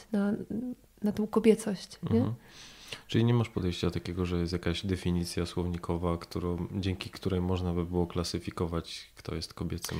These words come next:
Speaker 2: kto nie?
Speaker 1: Jestem przekonana, że taka istnieje, natomiast ona mi nie jest, y, szczególnie bliska, tak
Speaker 2: Mhm.
Speaker 1: ani zawodowo, ani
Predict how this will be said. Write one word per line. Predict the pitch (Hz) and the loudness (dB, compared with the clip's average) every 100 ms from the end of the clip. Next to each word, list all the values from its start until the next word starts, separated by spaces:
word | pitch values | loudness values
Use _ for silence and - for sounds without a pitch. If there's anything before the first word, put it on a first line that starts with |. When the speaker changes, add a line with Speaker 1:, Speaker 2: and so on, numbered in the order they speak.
| 82 | -4
Speaker 2:
kto | - - 87 | -8 -12 -8
nie? | 87 90 - _ - - | -6 -8 -12 _ -10 0
Speaker 1:
Jestem | 285 311 320 | 2 4 4
przekonana, | 302 311 311 311 311 | 4 4 6 8 6
że | 302 | 4
taka | 294 294 | 2 2
istnieje, | 320 - - 370 285 220 220 | 0 2 6 8 10 8 6
natomiast | 233 247 254 - | 6 4 2 4
ona | 254 262 | 4 6
mi | 262 | 6
nie | 262 | 6
jest, | 262 247 - - | 4 0 -8 0
y, | 254 247 | 0 2
szczególnie | - 240 262 262 294 | 2 4 6 6 8
bliska, | 302 226 - 208 202 208 | 8 8 4 2 2 4
tak | 220 | 4
Speaker 2:
Mhm. | 196 226 | 6 8
Speaker 1:
ani | 226 | 8
zawodowo, | 233 226 226 233 247 254 | 6 4 4 4 4 4
ani | - 240 240 247 240 240 240 247 | 6 4 4 4 4 4 4 2